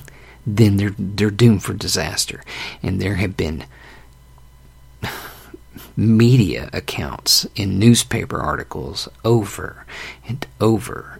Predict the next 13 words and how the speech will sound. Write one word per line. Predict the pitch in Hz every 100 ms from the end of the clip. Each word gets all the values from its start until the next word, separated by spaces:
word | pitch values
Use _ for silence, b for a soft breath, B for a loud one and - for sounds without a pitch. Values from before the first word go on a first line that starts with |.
| -
and | - -
over | 98 113 -
again | 104 - 101
about | - 120 123 - 95 92 - B B B B B B -
pastors | 110 95 - 104
that | 107
have | 95
just | 92 - -
crashed | - 78 -
and | -
burned. | - - - - - - - - - - - - - - - - - - - - - - - - - - B B B B B B B B B B - - -
The | 120
job | 101 101 110 131 147 -